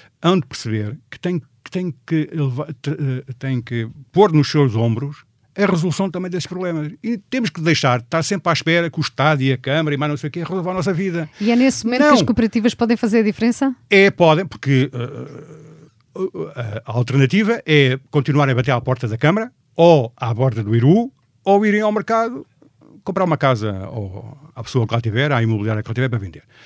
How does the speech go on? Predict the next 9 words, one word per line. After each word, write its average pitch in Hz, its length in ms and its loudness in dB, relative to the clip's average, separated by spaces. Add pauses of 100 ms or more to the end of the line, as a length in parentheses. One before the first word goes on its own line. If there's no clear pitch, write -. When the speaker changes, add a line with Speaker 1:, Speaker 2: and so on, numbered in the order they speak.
(140)
Speaker 1:
Se - 120 -8
quiserem 185 600 4 (200)
um 202 120 -2
processo 156 600 -2 (840)
em 147 120 0
que - 80 2
elas 175 160 4
próprias 165 260 0
participam 156 540 -2